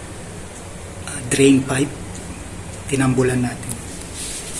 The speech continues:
Tapos dito, ito, ito may tubig na. Yan, sinabay natin.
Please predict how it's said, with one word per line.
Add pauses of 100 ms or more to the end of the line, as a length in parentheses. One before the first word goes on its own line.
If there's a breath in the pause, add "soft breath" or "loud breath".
(300)
Tapos
dito, (2250)
ito, (2000)
ito
may
tubig
na.
Yan,
sinabay
natin.